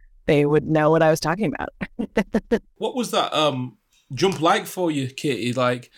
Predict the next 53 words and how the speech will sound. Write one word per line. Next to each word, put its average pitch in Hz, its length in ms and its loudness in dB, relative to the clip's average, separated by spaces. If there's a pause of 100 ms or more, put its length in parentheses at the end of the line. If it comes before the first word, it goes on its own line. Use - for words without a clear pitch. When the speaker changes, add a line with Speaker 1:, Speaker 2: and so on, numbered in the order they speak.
(200)
Speaker 2:
you 135 100 -2
know, 139 80 0
going 160 240 4
from 151 180 -4
doing 143 220 0
indies, 123 580 0
you 131 80 -2
know, 123 100 0
if 123 140 -4
it's 131 140 -8
someone's 131 300 -4
credit 127 280 -6
card 127 280 -2
that 127 160 -6
they're 123 100 -4
maxing 127 380 -6
out 123 320 -4 (380)
and, 127 220 -2
you 131 80 0
know, 123 180 2
it's 120 200 -6
chaotic, 135 640 -4
but 120 120 -10
then 135 140 -4
obviously 131 540 -6 (540)
T 190 180 -2
V 135 140 2
is 247 120 0
still 156 180 -2
chaotic, - 360 -6
it's 117 100 -10
high 139 140 -2
pressure, 123 500 -6 (280)
but - 80 -6
obviously 147 300 2
there's 131 160 0
a 123 60 -2
structure, 123 640 -6
there's 123 180 -6
a, 123 140 -4
th-, 123 220 -10
th-, 131 180 -6
there's 123 180 -4
a, 127 140 -4 (100)
a, 127 380 -4 (220)
a, 135 60 -4
a - 160 -14
sort 135 200 -10
of - 60 -8
like 127 160 -6 (220)
a, 135 120 -8
a 135 40 -6
rigid 135 400 0